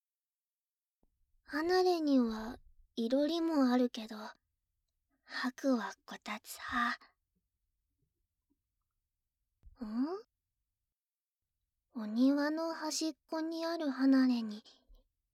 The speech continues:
いろりある。でも、ハクは危ないから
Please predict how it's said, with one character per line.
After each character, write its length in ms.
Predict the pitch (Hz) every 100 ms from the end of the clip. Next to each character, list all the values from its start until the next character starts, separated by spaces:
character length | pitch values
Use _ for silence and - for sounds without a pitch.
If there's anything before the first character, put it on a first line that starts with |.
| _ _
い 180 | 220 226
ろ 200 | 240 247
り 300 | 262 262 269 _ _ _ _ -
あ 120 | 247
る。 80 | 233 220 - _ _ _ _ _ _ _ _ _ _ _ _ _ _ _ _ _ _ _ _ _ -
で 100 | 247
も、 340 | 254 247 220 - _ _ _ _ _
ハ 240 | - - 294
ク 320 | - 359 311
は 360 | 226 208 208 220
危 140 | 254 262
な 240 | 285 302
い 100 | 330
か 220 | - 269
ら 220 | 226 -